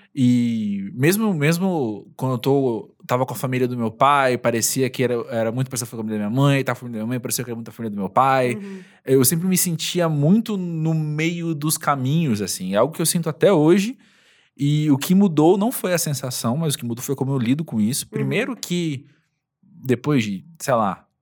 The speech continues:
Speaker 1: trinta anos, não sei, eu olhei e falei, "Ok, isso não vai mudar, né?"
Speaker 2: <laughs>
Speaker 1: Essa, as coisas são assim pra mim, então
Speaker 2: Uhum.
Speaker 1: isso não vai mudar e eu vou ter que lidar com isso. Então,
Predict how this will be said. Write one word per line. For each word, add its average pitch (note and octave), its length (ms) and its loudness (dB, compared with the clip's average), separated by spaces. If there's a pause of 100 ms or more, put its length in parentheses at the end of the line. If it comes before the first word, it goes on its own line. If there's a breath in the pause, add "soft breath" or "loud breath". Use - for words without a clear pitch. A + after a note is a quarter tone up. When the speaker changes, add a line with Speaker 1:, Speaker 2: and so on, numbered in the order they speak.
(140)
Speaker 1:
trinta D3+ 300 2
anos, A2+ 280 -2
não G2+ 80 -4
sei, A#2 220 0
eu A2 60 4
olhei A2+ 140 0
e - 20 -8
falei, B2+ 280 -4
"Ok, C#4 300 -8
isso B3+ 220 -2
não C#4 100 -4
vai F3 140 2
mudar, D#3 260 -4
né?" D#3 160 -10 (380)
Speaker 2:
<laughs> G#3 760 -4
Speaker 1:
Essa, D3+ 420 0
as - 160 -6
coisas F3 280 0
são E3 400 2
assim A2 360 -2
pra D#3 160 -2
mim, F#3 200 -2
então G3 180 -4
Speaker 2:
Uhum. F#3+ 60 -2
Speaker 1:
isso F#3+ 120 -2
não A3 80 -4
vai G3 120 2
mudar A#3+ 440 2
e A#3 300 -4
eu C#4 140 -6
vou A#3+ 100 -6
ter G#3 160 2
que A#3 380 -8
lidar G#3 260 2
com A#3+ 160 2
isso. - 320 -2 (760 soft breath)
Então, C#3+ 1300 0